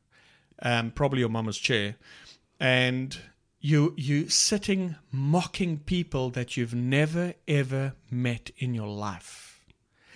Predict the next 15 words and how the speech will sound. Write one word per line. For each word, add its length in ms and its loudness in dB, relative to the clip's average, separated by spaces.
And 300 0
you 280 6
think 960 -2
in 260 6
your 320 6
high 720 2
and 260 -2
mightiness, 1080 -2
you 360 8
know 540 6
everything 580 4
there 220 -2
is 260 0
to 120 -4
know. 420 -2